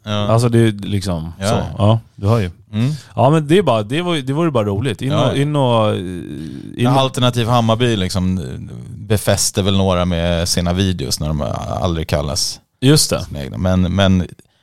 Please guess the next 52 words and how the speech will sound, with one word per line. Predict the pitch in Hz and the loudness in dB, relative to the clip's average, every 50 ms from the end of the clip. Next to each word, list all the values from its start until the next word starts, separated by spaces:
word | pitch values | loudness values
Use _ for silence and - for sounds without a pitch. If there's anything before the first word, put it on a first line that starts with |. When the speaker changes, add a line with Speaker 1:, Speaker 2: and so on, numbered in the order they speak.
| _ _ | _ _
Speaker 1:
jag | - 98 | -6 -2
saknar | - - 110 104 - - - 113 | 2 2 2 2 2 0 0 2
den | 104 95 | 4 4
här | 92 87 | 2 2
liksom, | 85 82 - - 85 82 82 82 - - _ _ - | 0 -2 -4 -4 -2 -2 -4 -4 -6 -10 _ _ -2
tugget | - 117 104 92 87 98 92 - - | 2 2 2 2 0 -2 -2 -2 -2
på | - 104 | -2 -2
stan | - - - 101 95 92 92 92 | -2 0 0 2 2 4 2 2
med, | 92 92 90 87 87 85 | 2 0 0 0 0 -2
du | 90 | -2
vet, | 87 85 85 - | -2 -4 -4 -4
man | - 87 85 | -6 -8 -6
träff-, | - - 87 - - | -4 -6 -6 -8 -8
man | - 104 95 | -6 -4 -2
har | 95 90 | -2 -2
en | 92 90 | -2 0
Bayern- | 98 127 156 | 2 2 2
Speaker 2:
Kenka. | 139 117 110 - - 143 117 90 82 - - | 2 2 0 0 0 0 0 0 0 -6 -6
Speaker 1:
man, | - 110 113 | -4 -2 0
ja, | 117 131 | 0 0
men | 131 131 123 | 0 2 0
man | 123 120 120 | 2 2 2
har | 120 117 113 | 2 2 2
en | 113 110 107 95 98 101 | 2 0 -2 -4 -8 -2
Bayern-tisha | 101 110 107 101 95 95 95 92 92 90 87 85 82 80 78 98 - 110 - - - 101 | 0 2 2 4 2 2 0 0 -2 -2 -4 -4 -6 -8 -10 -4 -2 0 0 2 2 0
på | - - 90 85 | 0 0 -2 -2
sig | 82 - 85 | -2 -2 -2
eller | 82 87 | -2 -2
whatever | 85 85 85 80 80 78 76 82 87 | -2 -2 -4 -4 -4 -6 -4 -4 -4
och | 85 | -2
sen | - 98 92 | -2 -4 0
kommer | - 95 90 90 | 0 0 2 2
någon | 90 90 92 | 2 2 2
gubbe | 90 92 90 82 87 92 | 2 2 2 2 0 0
fram. | - - 85 80 80 101 - - _ _ _ _ _ _ _ | 0 0 -2 -2 -4 -8 -10 -16 _ _ _ _ _ _ _
Då | 101 101 | -2 0
ska | - - | 2 4
det | 104 101 | 4 2
ju | 98 | 2
komma | - 110 98 95 | 2 2 2 2
smeknamn. | - - 117 110 107 98 92 - - - 113 90 - - - 101 - _ _ _ _ _ _ _ | 2 2 4 4 4 4 2 0 -2 -2 -2 -2 -2 -6 -12 -16 -20 _ _ _ _ _ _ _
Speaker 2:
Ja. | - 117 131 143 127 120 - - - _ _ _ | 2 4 4 4 2 -2 -8 -18 -20 _ _ _
Speaker 1:
Hängde, | - 147 143 131 117 113 113 117 120 120 175 170 151 131 107 107 101 - - - - _ _ _ _ _ _ _ _ _ _ _ | 0 2 4 4 4 4 2 2 4 4 4 6 6 4 2 -2 -6 -14 -18 -20 -20 _ _ _ _ _ _ _ _ _ _ _
du | - 104 104 | -8 -2 -2
vet, | 101 95 95 - - - - | -2 -2 -2 -6 -10 -4 0
Speaker 2:
Ja, | 117 117 117 | 2 4 6
Speaker 1:
vem | 110 113 | 6 6
det | 104 101 104 | 6 6 6
nu | 104 | 4
Speaker 2:
precis. | 107 98 92 87 | 4 2 2 0
Speaker 1:
kan | 107 92 | 0 -2
vara. | 90 82 73 71 | -2 -4 -6 -10